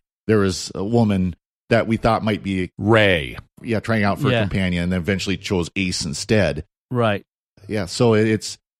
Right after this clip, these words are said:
Speaker 1: we've seen them do this before, where they,
Speaker 2: Yeah.
Speaker 1: they'll, they'll bring them on for a, a, a serial, and I suppose somewhere in the middle of the serial they decide whether or not to bring them on or not.
Speaker 2: In, in fact, that's what happened to Jamie.
Speaker 3: Yeah.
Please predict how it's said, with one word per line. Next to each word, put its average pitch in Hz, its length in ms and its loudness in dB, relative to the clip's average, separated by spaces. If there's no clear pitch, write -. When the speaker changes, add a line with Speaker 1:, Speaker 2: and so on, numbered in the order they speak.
Speaker 1:
we've 143 120 4
seen 208 180 2
them 185 100 2
do 147 140 4
this 135 160 2
before, 123 440 0
where 104 100 0
they, 92 120 0
Speaker 2:
Yeah. 95 80 -4
Speaker 1:
they'll, 104 260 -2
they'll 110 140 0
bring 131 260 0
them 156 140 2
on 123 240 0
for 104 300 -2
a, 87 80 -2
a, 85 380 -8
a 107 60 -4
serial, 120 640 0
and 120 80 0
I 120 40 4
suppose 143 300 0
somewhere 131 800 -2
in 113 80 0
the 110 60 0
middle 113 280 2
of 101 80 -2
the 101 80 -2
serial 113 320 0
they 95 120 0
decide 95 320 0
whether 92 200 0
or - 20 -2
not 87 200 -2
to 85 180 -6
bring 104 200 -2
them 85 120 -2
on 95 260 0
or 78 100 -4
not. 69 420 -10
Speaker 2:
In, 151 140 2
in 143 200 2
fact, 156 360 2
that's 139 260 2
what 135 140 2
happened 127 300 0
to 101 80 -6
Jamie. 107 680 -2
Speaker 3:
Yeah. 123 280 0